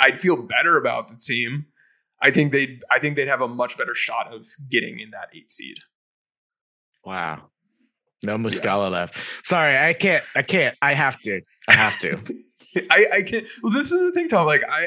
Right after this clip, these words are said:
Speaker 1: I, so much of this podcast is about winning at the margins. So you can point at any individual margin and be like, "Is this gonna win the Lakers the championship?"
Speaker 2: <laughs>
Speaker 1: Probably not. So I'm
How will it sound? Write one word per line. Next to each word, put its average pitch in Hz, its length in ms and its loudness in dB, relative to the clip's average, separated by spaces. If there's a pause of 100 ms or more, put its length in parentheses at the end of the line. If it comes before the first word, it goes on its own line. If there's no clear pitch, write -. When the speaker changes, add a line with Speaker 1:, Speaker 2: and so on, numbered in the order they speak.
(120)
Speaker 1:
I, 170 180 -4 (200)
so 202 220 2
much 247 160 0
of 240 80 -10
this 226 120 -6
podcast 165 560 0
is 143 80 -6
about 123 260 0
winning 123 200 -4
at 123 100 -6
the 135 60 -10
margins. 147 640 -2 (260)
So - 120 -2
you 170 120 2
can 214 180 2
point 175 240 2
at 120 100 2 (240)
any 151 260 2
individual 143 400 0
margin 127 360 0
and 117 80 -14
be 120 80 -2
like, 117 180 0 (220)
"Is 143 160 -6
this 143 160 -4
gonna 151 200 2
win 156 140 -2
the 156 80 -4
Lakers 165 300 -4
the 170 60 -10
championship?" 214 680 0
Speaker 2:
<laughs> 208 320 0
Speaker 1:
Probably 233 540 0
not. 240 440 0 (280)
So 180 240 4
I'm 160 260 4